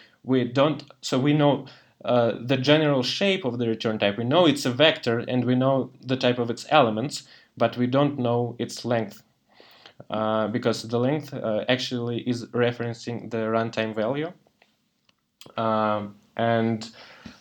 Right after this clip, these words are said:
um, uh, the reason it's called a dependent product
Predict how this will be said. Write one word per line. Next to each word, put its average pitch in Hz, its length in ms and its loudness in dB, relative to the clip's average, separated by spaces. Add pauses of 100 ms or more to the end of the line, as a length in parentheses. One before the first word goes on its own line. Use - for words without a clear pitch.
(140)
um, - 360 -2 (1000)
uh, 123 300 -6 (280)
the 127 220 2
reason 127 280 4
it's 120 140 -4
called 120 380 0
a 110 260 4
dependent 113 480 -2
product 117 380 -2